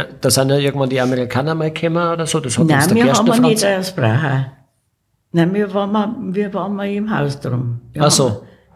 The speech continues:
Speaker 2: ja.
Speaker 1: Aber hast du das mitgekriegt, wie die dann nach Wartenberg gekommen sind?
Speaker 2: Ja, das hat man schon gehört, gell, wie, wie die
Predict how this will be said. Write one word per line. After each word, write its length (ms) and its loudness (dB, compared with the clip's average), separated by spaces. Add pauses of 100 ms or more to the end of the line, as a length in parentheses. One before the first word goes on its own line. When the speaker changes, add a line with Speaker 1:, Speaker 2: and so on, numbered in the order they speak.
(120)
Speaker 2:
ja. 360 -6
Speaker 1:
Aber 220 2
hast 160 2
du 40 2
das 220 2
mitgekriegt, 440 0
wie 100 4
die 120 2
dann 160 2
nach 140 2
Wartenberg 440 0
gekommen 240 -4
sind? 300 -2 (120)
Speaker 2:
Ja, 260 4
das 280 0
hat 160 0
man 120 4
schon 240 -2
gehört, 500 -2
gell, 240 2
wie, 300 0 (420)
wie 260 2
die 520 2